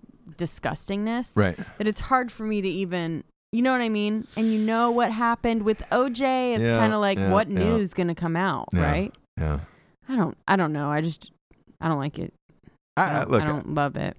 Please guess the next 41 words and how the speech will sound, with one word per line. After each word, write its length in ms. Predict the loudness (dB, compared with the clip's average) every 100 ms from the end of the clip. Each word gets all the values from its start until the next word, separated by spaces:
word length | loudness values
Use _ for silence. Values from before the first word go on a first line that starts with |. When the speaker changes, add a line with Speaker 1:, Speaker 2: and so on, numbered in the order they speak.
| 0
Speaker 2:
I, 160 | 0 2
I'm, 320 | 2 2 0
I, 180 | 0 -2 2
I'm 140 | 2
with 220 | 2 0
you. 160 | -2 -4 -10 _ -4
Um, 540 | -2 0 0 -2 -4 0
I'll, 180 | 0 2
look, 180 | 0 2
I'll 100 | 2
give 200 | 2 0
it 60 | 0
a 40 |
shot. 320 | 2 2 4
Speaker 1:
I'll 120 | 4
give 200 | 2 0
it 80 | 2
another 460 | 0 0 0 0 -4
shot, 380 | -4 -4 -2 0
Speaker 2:
To-, 80 | 0
Speaker 1:
yeah. 140 | 0
Speaker 2:
to, 120 | 0
like, 160 | 2 4
late, 200 | 4 4
later 260 | 4 4 4
on 140 | 2
down 180 | 2 2
the 80 | 2
road, 340 | 4 2 2
but 200 | 0 0 -8 -16 -2
I 60 |
don't 140 | 0 2
like 140 | 2
that 120 | 0
format. 500 | 0 2 2 4 0
I'm 140 | 0 0
not 160 | 2
a 60 | 0
big 260 | 2 2 0
fan 360 | 0 2 4
of, 180 | 2